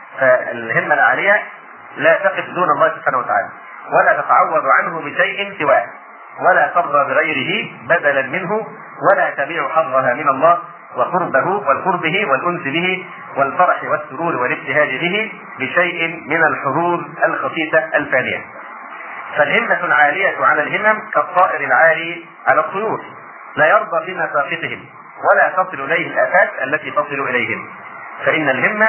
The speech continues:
كلما علت بعدت عن وصول الآفات إليها،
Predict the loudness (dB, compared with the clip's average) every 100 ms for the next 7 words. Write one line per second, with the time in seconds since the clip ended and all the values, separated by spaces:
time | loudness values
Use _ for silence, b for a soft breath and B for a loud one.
0 | 0 -6 2 2 4 4 4 2 2 2
1 | -2 -20 -20 -20 -20 0 2 2 -2 -6
2 | 0 0 0 -8 -6 -4 0 2 2 4
3 | 0 0 -2 -2 2 0